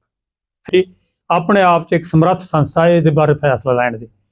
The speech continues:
ਮੈਂ ਤਰਲੋਚਨ ਸਿੰਘ ਐਮ ਪੀ ਦੀ ਗੱਲ ਕਰ ਰਿਹਾ, ਜਿਹੜਾ, ਅਹ, ਮਾਈਨੋਰਿਟੀ ਕਮਿਸ਼ਨ, ਨੈਸ਼ਨਲ ਮਾਈਨੋਰਿਟੀ ਕਮਿਸ਼ਨ ਦੇ ਚੇਅਰਮੈਨ ਵੀ ਰਹੇ।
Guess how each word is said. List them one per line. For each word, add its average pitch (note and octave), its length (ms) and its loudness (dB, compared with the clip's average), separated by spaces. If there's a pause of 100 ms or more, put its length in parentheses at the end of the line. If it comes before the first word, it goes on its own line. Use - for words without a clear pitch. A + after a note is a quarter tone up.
(440)
ਮੈਂ F3 360 2
ਤਰਲੋਚਨ D#3 460 2
ਸਿੰਘ E3 220 2
ਐਮ C#3+ 120 0
ਪੀ F3+ 120 0
ਦੀ D#3+ 160 2
ਗੱਲ D3 160 2
ਕਰ C#3+ 140 0
ਰਿਹਾ, D#3+ 160 2
ਜਿਹੜਾ, E3 420 2 (520)
ਅਹ, C#3+ 420 4 (260)
ਮਾਈਨੋਰਿਟੀ E3+ 460 4
ਕਮਿਸ਼ਨ, D3+ 320 2
ਨੈਸ਼ਨਲ D#3 320 4
ਮਾਈਨੋਰਿਟੀ D#3 340 2
ਕਮਿਸ਼ਨ D3 420 2
ਦੇ D#3+ 100 2
ਚੇਅਰਮੈਨ E3 460 0
ਵੀ C3 80 -6
ਰਹੇ। A#2+ 180 -2